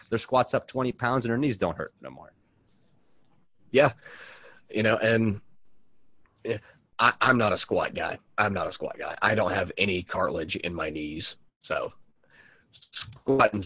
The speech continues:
Speaker 2: not gonna happen for me, uh, you know, outside of, like, body weight squats. Um, mainly because it's bone on bone and it just hurts like shit afterwards. But, you know, it,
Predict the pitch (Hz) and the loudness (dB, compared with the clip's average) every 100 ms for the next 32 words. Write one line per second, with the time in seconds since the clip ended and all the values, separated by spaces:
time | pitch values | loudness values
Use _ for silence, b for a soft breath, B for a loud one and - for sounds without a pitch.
0 | - 98 87 87 85 82 87 85 87 87 | -4 -4 -2 -2 -2 -4 -6 -8 -2 0
1 | 85 90 95 101 95 90 98 - 92 90 | 0 0 -2 0 0 2 2 2 0 0
2 | 87 85 _ - 92 82 78 78 78 73 | 0 -4 _ -12 -2 -2 -2 -2 -4 -6
3 | - 78 73 71 - - B B B B | -12 -8 -6 -6 -8 -20 B B B B
4 | _ - 78 80 82 - - 101 131 123 | _ -2 0 0 -4 -14 -6 4 6 8
5 | 104 110 113 101 95 - - 95 95 92 | 4 0 2 0 -2 -8 -4 -4 0 0
6 | 95 90 85 82 92 80 76 85 95 95 | 2 0 -2 -4 -4 -4 -2 -4 -4 -6
7 | - 85 - 80 80 - 87 78 78 - | -4 -4 -4 -10 -8 -6 -4 -4 -6 -8
8 | 82 82 82 - - B B B B B | -10 -10 -10 -16 -18 B B B B B
9 | B _ 98 87 98 90 - _ _ _ | B _ -4 2 2 2 -2 _ _ _
10 | - 196 131 147 - | 4 8 10 10 8